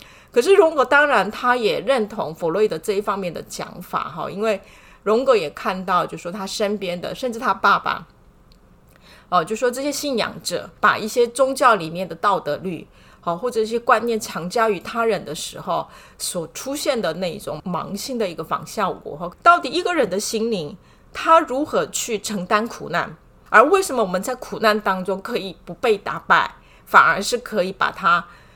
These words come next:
呃，转化为是一个人的另外一种，呃，生命的一种精彩的时候，荣格就越来越觉得心灵有某一种超越的能力哈。所以在这个层次上，就说荣格是很努力，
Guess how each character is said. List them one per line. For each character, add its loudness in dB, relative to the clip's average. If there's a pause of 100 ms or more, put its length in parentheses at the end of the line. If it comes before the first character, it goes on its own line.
(160)
呃， -4
转 -6
化 6
为 0
是 -6
一 -2
个 4
人 -2
的 -8
另 -6
外 6
一 -6
种， -4 (400)
呃， -6
生 4
命 -2
的 0
一 -4
种 -8
精 -2
彩 -10
的 -14
时 -12
候， -2
荣 8
格 4
就 2
越 2
来 4
越 4
觉 -4
得 -8 (140)
心 -6
灵 0
有 -4
某 -8
一 -10
种 -8
超 -4
越 -2
的 -8
能 -12
力 -12
哈。 -10
所 0
以 2 (340)
在 2
这 -4
个 2
层 -8
次 -6
上， -4
就 -12
说 -2
荣 -4
格 -6
是 -6 (240)
很 -2
努 -2
力， -4